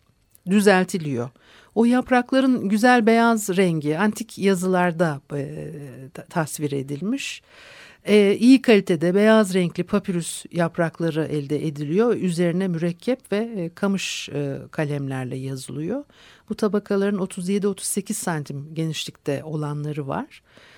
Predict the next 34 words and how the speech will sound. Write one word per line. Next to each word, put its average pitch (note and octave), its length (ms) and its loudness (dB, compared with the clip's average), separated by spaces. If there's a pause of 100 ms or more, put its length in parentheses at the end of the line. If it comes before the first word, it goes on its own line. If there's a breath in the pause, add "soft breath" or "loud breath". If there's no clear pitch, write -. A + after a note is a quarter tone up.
(160 soft breath)
E, E3+ 60 -6
en A#3 220 6
iyi E3+ 400 2
yapraklar E3 800 -4
rulonun F#3 680 0
başına, F#3 380 -2
kötü A3+ 320 -2
olanlar G3+ 500 0
sona G#3 320 0
konuyormuş. E3 680 -6 (760 soft breath)
E, F#3+ 280 2
bundan A#3 340 6
önce A3+ 360 4
de D4 220 2 (320)
tabii A3 200 2
yine, G#3+ 460 2
e, F#3 220 -2
kalitesine F#3 560 0
göre, F#3+ 440 0
e, F#3+ 160 0
ayırıyorlar. F3 720 0
Diyor C#4+ 140 -2
ki, G3 180 -2
"Nil A#3 160 4
su-, G3 360 -2
sularındaki F3+ 680 -2
bir E3 220 -4
burnun E3+ 300 0
armağanı D#3+ 580 0
olan D3+ 380 -2
kamış E3+ 380 -6
kalemleri D3+ 520 -4
bana D3+ 220 -2
gönderiyorsun. D3 800 -6